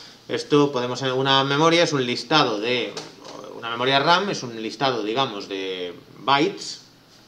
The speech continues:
eh, cada uno con un numerito que lo identifica, que indica su dirección. Entonces, porque tú, claro, tú tienes que decir, "Devuélveme el valor", de, cuando tienes una variable, realmente lo que estás haciendo es que esa variable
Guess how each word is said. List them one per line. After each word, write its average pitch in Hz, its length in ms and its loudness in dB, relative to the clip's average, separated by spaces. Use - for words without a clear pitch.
eh, 113 400 -2
cada 131 240 2
uno 160 260 4
con 135 160 0
un 135 220 0
numerito 139 480 0
que 156 120 4
lo 180 360 2
identifica, 117 1120 -8
que 117 100 -12
indica 123 240 -4
su 160 140 -4
dirección. 120 420 -4
Entonces, 120 460 -2
porque 113 220 -4
tú, 123 180 -4
claro, 143 240 2
tú - 80 -10
tienes 123 160 -2
que - 80 -2
decir, 123 320 -2
"Devuélveme 165 640 4
el 180 80 2
valor", 190 560 6
de, 117 140 -6
cuando 113 220 -2
tienes 139 160 0
una 160 100 0
variable, 156 420 6
realmente 147 400 2
lo 170 80 0
que 143 60 -2
estás 135 160 -4
haciendo 151 380 0
es 160 140 0
que 185 300 -4
esa 135 140 -2
variable 175 560 4